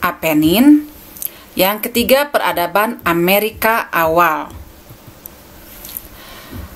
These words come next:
Peradaban awal Eropa terdapat dua peradaban kuno, yaitu Yunani dan Romawi.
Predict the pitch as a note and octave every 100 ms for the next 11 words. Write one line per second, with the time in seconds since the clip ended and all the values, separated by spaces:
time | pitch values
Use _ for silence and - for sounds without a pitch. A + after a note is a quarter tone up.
0 | - - B3+ C4 C4+ D#4+ D#4 F4+ D4+ B3
1 | A#3 A#3 A3+ - F#3 E3+ - A3 C#4 D4+
2 | E4 - - E3 D#3+ G#3+ A#3+ E3+ E3+ G3+
3 | A#3+ G#3 E3 E3+ D#3+ F3+ G3 - D4 D4+
4 | B3 E3+ - - - - - F#3 F3 F#3+
5 | F#3+ - C4+ C4+ A#3+ F#3+ F3+ E3 E3+ G#3
6 | A3+ F3+ D#3+ D#3+ D#3 F3 E3 D#3+ D#3+ F3+
7 | E3 D3+